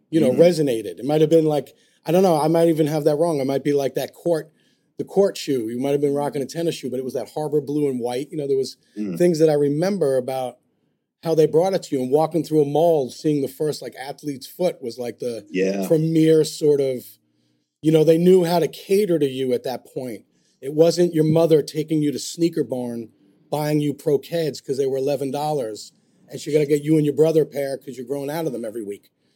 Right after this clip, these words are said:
Speaker 1: This was
Speaker 2: Right.
Speaker 1: more of a, "Oh, shit, yo, did you see that?" As we were walking by, like, "Wait, what the,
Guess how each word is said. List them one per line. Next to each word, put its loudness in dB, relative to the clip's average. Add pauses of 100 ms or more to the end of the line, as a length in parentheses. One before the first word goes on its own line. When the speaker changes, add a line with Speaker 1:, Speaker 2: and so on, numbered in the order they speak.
(260)
Speaker 1:
This 2
was 2
Speaker 2:
Right. -2
Speaker 1:
more 6
of 2
a, -2 (180)
"Oh, 2
shit, -6
yo, 0
did -12
you -6
see -10
that?" 0
As -6
we -6
were -6
walking -2
by, -6
like, -8
"Wait, -4
what -6
the, -8